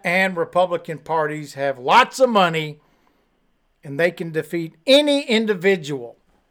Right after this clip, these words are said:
that wants to come in and do right for America. But you can tell that this individual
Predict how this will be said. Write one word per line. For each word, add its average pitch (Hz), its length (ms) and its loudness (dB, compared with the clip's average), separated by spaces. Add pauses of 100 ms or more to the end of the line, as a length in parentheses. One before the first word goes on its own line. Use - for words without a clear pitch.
(500)
that 165 220 -6
wants 170 260 -4
to 165 80 -8
come 175 300 -2
in 143 400 -2 (360)
and 151 180 -8
do 165 200 -2
right 160 380 2
for 151 180 -2
America. 170 460 0 (1500)
But 165 180 -2
you 254 120 -2
can 196 180 -4
tell 180 680 6
that 151 140 -10
this 202 220 2
individual 160 1000 0